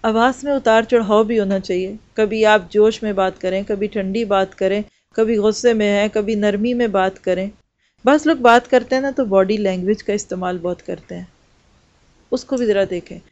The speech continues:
अगर हम अपनी language को check करना चाहें ना कि हम कैसे बोलते हैं, तो आप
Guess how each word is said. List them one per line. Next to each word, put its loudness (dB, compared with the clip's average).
अगर -2
हम -2
अपनी -2
language 0
को -4
check -2
करना -2
चाहें -4
ना -6
कि -6
हम -4
कैसे 0
बोलते 0
हैं, -2
तो 2
आप 4